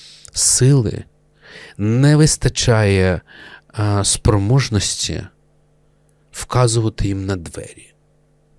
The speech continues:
І справа не в тому, це нетолерантно,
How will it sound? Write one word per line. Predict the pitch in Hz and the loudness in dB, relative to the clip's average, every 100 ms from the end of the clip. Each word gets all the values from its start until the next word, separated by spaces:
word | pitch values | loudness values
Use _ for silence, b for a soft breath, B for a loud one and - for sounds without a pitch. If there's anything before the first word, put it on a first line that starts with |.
| _ _ _ _ _ _ _ _ _ B B B B _ - | _ _ _ _ _ _ _ _ _ B B B B _ -4
І | 147 | 0
справа | 143 - 165 165 160 | 0 0 2 4 4
не | 160 | 2
в | - | 0
тому, | - 156 B B B B B - | -2 -2 B B B B B -10
це | - - 262 277 | -4 -2 0 0
нетолерантно, | 285 277 262 240 202 156 123 - 127 113 | -2 0 0 2 2 2 -2 -6 -4 -4